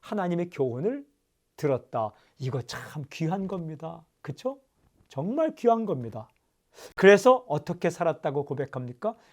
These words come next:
"내가 지금까지 주의 기이한 일들을 전하였나이다." 어릴 때 들은 그 교훈으로 말미암아 지금까지 하나님을 믿고 지금까지 하나님께서 행하신 일들을 전하며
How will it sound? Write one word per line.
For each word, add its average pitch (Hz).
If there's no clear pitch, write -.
"내가 160
지금까지 143
주의 190
기이한 214
일들을 156
전하였나이다." 208
어릴 214
때 262
들은 240
그 226
교훈으로 180
말미암아 139
지금까지 214
하나님을 147
믿고 123
지금까지 233
하나님께서 185
행하신 214
일들을 135
전하며 156